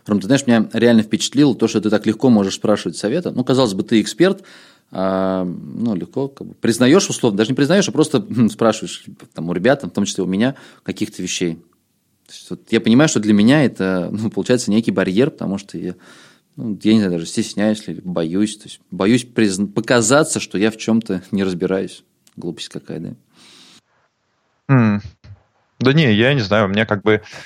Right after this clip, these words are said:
Speaker 2: Да, я потому что считаю, что если ты такой, э, замыкаешься, типа, все люди меньше меня знают, там, я, я их учу, значит, я должен быть там что-то как-то выше или еще что-то. Ну,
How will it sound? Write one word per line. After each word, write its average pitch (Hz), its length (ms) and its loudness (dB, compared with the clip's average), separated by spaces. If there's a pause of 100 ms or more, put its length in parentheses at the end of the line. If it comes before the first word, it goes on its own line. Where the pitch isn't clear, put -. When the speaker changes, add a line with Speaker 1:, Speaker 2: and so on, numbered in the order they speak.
(420)
Speaker 2:
Да, 151 260 2
я 113 160 2
потому 139 220 -4
что 120 360 2
считаю, 127 340 0
что 107 400 0
если 110 380 -2
ты 107 560 2
такой, 98 400 0 (180)
э, 95 840 2
замыкаешься, 110 640 2
типа, 95 260 -4
все 113 360 2
люди 104 520 0 (500)
меньше 107 420 2
меня 110 260 4
знают, 107 640 0
там, 107 400 -2
я, 92 240 -6 (300)
я 110 480 4
их 107 180 -4
учу, 110 460 0
значит, 104 340 0
я 107 300 2
должен 107 300 0
быть 110 240 0
там 104 360 2 (300)
что-то - 440 -2
как-то - 280 -2
выше 104 380 2
или 110 60 2
еще 113 180 0
что-то. - 220 -4
Ну, 131 200 4